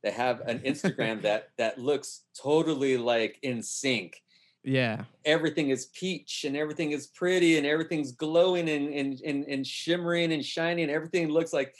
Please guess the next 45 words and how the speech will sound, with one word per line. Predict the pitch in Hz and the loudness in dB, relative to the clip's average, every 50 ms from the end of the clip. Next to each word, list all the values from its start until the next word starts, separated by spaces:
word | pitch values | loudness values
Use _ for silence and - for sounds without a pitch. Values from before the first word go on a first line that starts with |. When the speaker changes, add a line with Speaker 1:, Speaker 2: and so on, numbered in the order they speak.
| - - - - _ _ - | -20 -20 -20 -20 _ _ -8
Speaker 1:
you | 139 139 | -4 -2
know, | 139 131 | 2 2
your | 127 123 123 143 127 | 2 4 4 2 4
eyes | 123 135 151 160 135 143 | 6 4 4 4 2 0
are | 143 | -4
just | 135 135 131 - - | -4 -4 -4 0 2
like, | 131 120 113 - | 2 2 2 2
you | 127 120 | 0 0
know, | 110 110 | 2 2
you're | 104 104 117 113 | 2 2 0 -2
just | 120 - | 0 -2
like, | 107 - | -2 -2
"Whoa," | 87 92 98 110 117 117 113 113 | -2 0 2 2 4 4 4 4
you're, | 110 107 113 120 | 4 4 4 4
like, | 120 110 - - - | 4 4 2 2 0
getting | 165 165 143 117 | 0 0 0 0
hypnotized | - 151 175 175 165 139 - 135 107 107 95 107 | 0 0 0 0 0 -2 0 0 0 0 0 -4
in | 107 98 | -6 -6
this | 101 98 | -4 -6
shit, | - - 123 104 95 - 110 | -4 -2 -2 -2 -4 -2 0
right? | 110 120 147 - - _ _ _ _ _ _ _ _ _ _ _ _ _ _ - | 2 2 2 0 -2 _ _ _ _ _ _ _ _ _ _ _ _ _ _ 0
With | 151 156 - 139 | 0 0 0 2
me, | 151 202 269 285 247 214 208 208 - _ - | 2 4 6 6 6 6 4 2 -2 _ 2
it | 226 240 359 | 2 6 6
just | 392 - | 6 6
looks | 220 196 170 | 4 4 4
like | 156 139 | 4 2
a | 131 | 4
mess. | 123 143 - 330 - - - - - - | 2 4 4 6 4 4 2 -2 -4 -2
Like, | 156 156 147 139 127 123 - - - 226 - - - - - | 4 6 6 6 4 -2 -6 -4 -2 -2 -2 -2 -6 -2 2
I | 220 - - | 4 6 6
just | 190 151 151 - | 6 4 6 6
have, | 196 185 180 170 170 170 156 - - - - _ | 6 8 8 8 8 6 4 -2 -6 -10 -20 _
Speaker 2:
<laughs> | _ - - - | _ -20 -8 0
Speaker 1:
I | 208 240 262 | 4 6 6
just | 262 254 254 | 6 6 6
have | 233 202 190 - | 4 4 4 2
stuff | - - 214 196 180 - - | 0 2 2 2 2 2 -2
all | - 190 208 226 226 208 202 214 | 0 2 4 4 6 6 6 6
over | 226 240 233 226 220 | 6 4 4 4 4
the | 208 190 | 2 2
place. | 170 - 175 156 135 131 127 120 - 165 | 4 4 4 6 6 6 4 2 2 -2
And | 147 139 | -2 -2
it's | 139 - | 0 2
like | 165 135 - - - - | 2 2 2 0 -8 -8